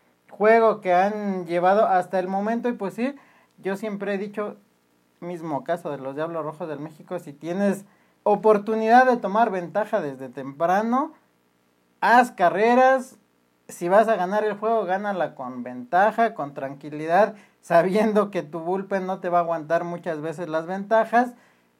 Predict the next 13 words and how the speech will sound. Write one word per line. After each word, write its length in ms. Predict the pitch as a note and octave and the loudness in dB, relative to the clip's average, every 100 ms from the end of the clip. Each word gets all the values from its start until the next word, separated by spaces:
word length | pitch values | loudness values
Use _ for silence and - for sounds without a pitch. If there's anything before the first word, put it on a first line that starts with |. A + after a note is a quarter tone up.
| _ | _
Sí 200 | - G#3 | -2 0
es 140 | G3+ | 2
emocionante 680 | G3+ F#3 F3 F3+ G#3+ G#3 F#3 | 0 -2 -4 -2 -2 -2 -8
el 100 | D3 | -6
poder 320 | D#3 E3+ F3 | -4 -2 -2
venir 320 | E3+ F3+ F#3+ | -4 -2 0
de 80 | F#3+ | 2
atrás, 340 | F#3+ F#3+ G3 | 2 2 0
como 260 | G3 D#3+ D3+ | -2 -6 -4
lo 140 | D3+ | 2
ha 80 | E3 | 2
hecho 180 | E3+ F#3 | 0 -6
Arizona, 680 | D3 C#3+ F3 F#3 F#3+ F3+ | -8 -4 -2 0 -2 -4